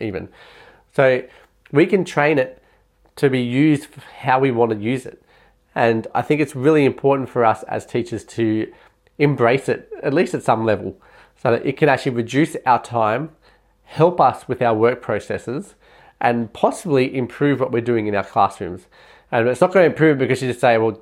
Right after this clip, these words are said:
create this for me and I'm gonna go and just teach exactly what it says." You wanna make sure you're using your professional judgments and critiquing it yourself,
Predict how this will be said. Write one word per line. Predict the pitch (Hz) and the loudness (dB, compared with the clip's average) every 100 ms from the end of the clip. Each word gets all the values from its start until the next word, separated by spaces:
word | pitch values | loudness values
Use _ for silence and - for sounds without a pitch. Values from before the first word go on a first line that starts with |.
| _ | _
create | - 139 120 | -2 0 2
this | 120 | -2
for | - 131 | -2 0
me | 117 | 2
and | 110 | 2
I'm | |
gonna | 113 | 0
go | 107 107 | 2 2
and | 104 101 - _ | 0 -6 -14 _
just | 110 - - | -12 -12 -8
teach | 135 120 | -6 -6
exactly | 110 117 - | -4 -4 -2
what | 120 | -4
it | 98 | -4
says." | - 131 101 - _ - _ _ _ _ _ _ _ _ - | -2 -2 -4 -10 _ -20 _ _ _ _ _ _ _ _ -8
You | 123 | 0
wanna | 147 147 | 4 6
make | 131 | 4
sure | - 135 | 2 0
you're | 120 | 2
using | 113 117 113 117 110 113 - - | 0 -2 -2 0 -2 -4 -10 0
your | 117 | 0
professional | - - 107 - 92 | 0 -4 -4 -4 -4
judgments | - 123 110 120 104 | 2 2 2 0 0
and | 101 98 | -6 -12
critiquing | - 127 120 117 | -4 -4 -2 -2
it | 113 | -2
yourself, | 101 - 131 | -4 0 0